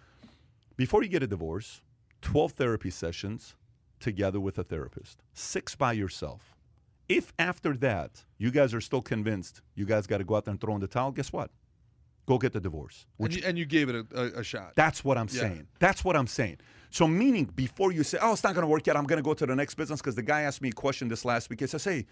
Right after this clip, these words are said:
Speaker 1: what do you say to the insurance agent that's struggling? He's been having a hard time last two years." I said, "Listen, you're either struggling 'cause you're not working, you're either struggling 'cause your attitude sucks,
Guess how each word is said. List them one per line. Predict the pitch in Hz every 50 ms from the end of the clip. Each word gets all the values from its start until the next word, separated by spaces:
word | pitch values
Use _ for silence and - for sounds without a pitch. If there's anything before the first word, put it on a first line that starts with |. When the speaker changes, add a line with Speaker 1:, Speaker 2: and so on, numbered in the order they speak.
| _ - - - _ _
Speaker 1:
what | 110 175 214
do | 220
you | 208
say | - - - 170
to | 151 - 160
the | 135 131
insurance | 131 123 - 160 147 139 123 - -
agent | 127 131 131 117 135 127
that's | 120 113 107 -
struggling? | - - - 139 143 143 127 139 135 131 120
He's | 117 110 120 110 -
been | - 123 120 117 110 -
having | 113 143 147 143
a | 127
hard | 123 131 123
time | - 127
last | 113 117 110 107 - -
two | 127 113
years." | 104 92 80 - - - _ _ _ _ _ _ _ _ _ _ _ _
I | - 107
said, | 107 - 117 110 98
"Listen, | 117 117 - - - - - _ _ _ _ _ _ _ _ _ _
you're | 98 104 104
either | 123 156 160 175
struggling | 143 - - 139 131 120 131 139 127
'cause | - - 101 -
you're | 117 107
not | 113 123 120
working, | 101 92 87 76 - - 90 101 127 - _ - - _ - _ _ _ _ _ _ _
you're | 85 92 98
either | 113 131 151 147
struggling | - - 131 117 107 120 127 120
'cause | 110 - 113 95 90
your | 101 101 -
attitude | - 113 117 127 127 - 131 113
sucks, | - - - 78 50 - - - -